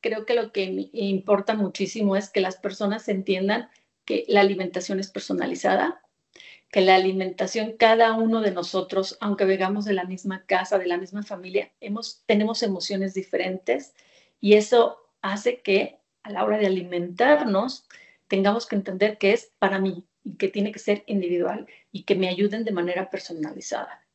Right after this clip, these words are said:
Y para eso estamos los nutriólogos, para ayudarte de una manera personalizada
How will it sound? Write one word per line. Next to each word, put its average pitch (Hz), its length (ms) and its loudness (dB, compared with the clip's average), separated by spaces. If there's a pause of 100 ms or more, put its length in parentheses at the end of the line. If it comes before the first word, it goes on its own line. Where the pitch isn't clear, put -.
Y 202 100 -12
para 190 180 -4
eso 202 120 -12
estamos 214 380 -10
los - 180 -16
nutriólogos, 269 520 -6
para 180 180 -2
ayudarte 180 400 0
de 208 80 -4
una 202 100 -2
manera 196 480 -4
personalizada 190 1120 0